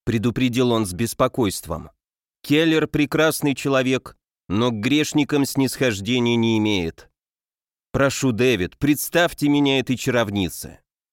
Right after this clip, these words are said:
Еще не оправившийся от мысли, что слишком распустил язык в разговоре с вдовой,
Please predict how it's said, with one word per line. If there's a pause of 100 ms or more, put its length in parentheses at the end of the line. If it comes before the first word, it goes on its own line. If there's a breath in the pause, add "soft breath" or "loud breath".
(180)
Еще
не
оправившийся
от
мысли,
что
слишком
распустил
язык
в
разговоре
с
вдовой,